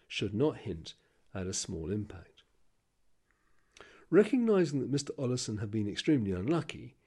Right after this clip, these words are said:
the judge found, nevertheless, that taking all the facts of the case into consideration, the patient had been adequately informed of the risk. Focusing on the adequacy of describing a risk as small,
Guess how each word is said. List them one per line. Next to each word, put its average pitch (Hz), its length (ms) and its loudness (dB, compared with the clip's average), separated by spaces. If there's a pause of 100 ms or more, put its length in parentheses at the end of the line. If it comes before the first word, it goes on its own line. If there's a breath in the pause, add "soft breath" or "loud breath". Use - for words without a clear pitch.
(460)
the 120 100 -2
judge 175 320 2
found, 113 420 -2
nevertheless, 139 760 0 (140)
that 92 140 -6
taking 139 320 -2
all 185 280 6
the 226 120 0
facts 117 340 -4
of 127 80 -8
the 131 60 -8
case 120 320 -4
into 107 140 -8
consideration, 104 800 -8 (460 soft breath)
the 127 80 -2
patient 110 420 0
had 110 280 -4
been 127 240 -4
adequately 123 560 -4
informed 90 460 -2
of 95 100 -14
the 113 80 -6
risk. - 480 -6 (920)
Focusing 220 640 4
on 202 80 6
the 185 180 4 (100)
adequacy 139 680 -2
of 101 220 -6
describing 117 580 -2
a 101 60 0
risk 101 260 -4
as 90 160 -6
small, 110 800 -4